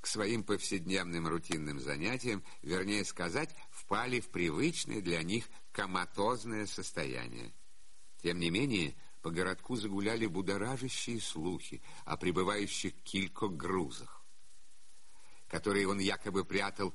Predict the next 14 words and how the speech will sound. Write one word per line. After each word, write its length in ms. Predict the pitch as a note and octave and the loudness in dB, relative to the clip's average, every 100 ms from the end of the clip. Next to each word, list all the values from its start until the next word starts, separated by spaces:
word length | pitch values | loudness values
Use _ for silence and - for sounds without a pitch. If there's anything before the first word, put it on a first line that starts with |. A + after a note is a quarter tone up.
| - | -4
в 60 | - | -4
свои 220 | F#2 G2 | 2 4
амбары, 760 | F#2+ G#2+ E2 F2+ C2+ C2+ - - - - - - - - | 4 2 0 0 0 -2 -6 -8 -8 -8 -8 -8 -8 -4
о 140 | G#2 | -2
цельных 500 | - C3 C3 C3 - | 2 4 4 2 2
тушах 360 | C#3 C3 B2+ - | 2 2 2 2
всякого 440 | - B2+ B2+ A#2+ | 0 0 2 2
рогатого 420 | A#2+ A#2+ B2 B2 | 2 0 0 0
скота — 540 | A#2+ - B2+ - D2+ - - - - - | 0 0 -2 -2 -6 -6 -6 -8 -8 -4
о 100 | - | -2
здоровенных 600 | F#2 G#2+ A2+ B2+ B2+ B2 | 2 4 4 2 2 0
бочонках 540 | F#2 B2+ - C3 C3+ - | 0 0 0 0 0 0
с 120 | - | -2
пенником, 1080 | - C3 A2+ F2+ C#2 B1+ B1+ - C2 G#1+ | 0 2 4 2 0 -4 -6 -8 -8 -8